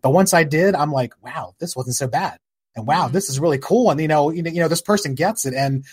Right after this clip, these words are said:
Speaker 1: so it was incredibly healing, but it was so difficult initially to just even get to that point.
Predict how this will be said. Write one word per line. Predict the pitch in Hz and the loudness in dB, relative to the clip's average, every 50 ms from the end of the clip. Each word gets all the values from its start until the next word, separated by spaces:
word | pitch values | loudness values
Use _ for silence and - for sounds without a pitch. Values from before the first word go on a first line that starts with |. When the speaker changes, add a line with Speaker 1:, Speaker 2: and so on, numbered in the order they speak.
| - _ | -20 _
Speaker 1:
so | - - 165 151 160 | -4 0 2 2 4
it | 170 160 | 4 2
was | 151 151 - | 2 2 0
incredibly | - - 202 220 214 170 151 135 | -2 0 2 2 4 4 2 2
healing, | 131 165 190 202 196 170 143 135 | 2 4 4 4 4 4 2 2
but | 131 135 127 123 - _ _ _ _ - | 2 4 4 2 2 _ _ _ _ -4
it | 147 147 | -4 -2
was | 139 135 - | -2 -2 0
so | - 131 | 0 0
difficult | 135 131 156 - 131 123 - 131 113 104 110 _ _ _ - | 2 2 0 0 0 -4 -2 -2 -2 -2 -4 _ _ _ -10
initially | 131 127 127 127 127 - 117 113 | -6 -4 -4 -4 -4 -4 -6 -6
to | 107 113 | -6 -6
just | 113 127 - - 139 | -6 -6 -6 -4 -4
even | 131 117 117 | -4 -4 -4
get | 107 123 120 - | -4 -4 -4 -4
to | - 110 | -4 -8
that | 107 95 | -8 -10
point. | _ - 101 101 104 | _ -12 -12 -12 -12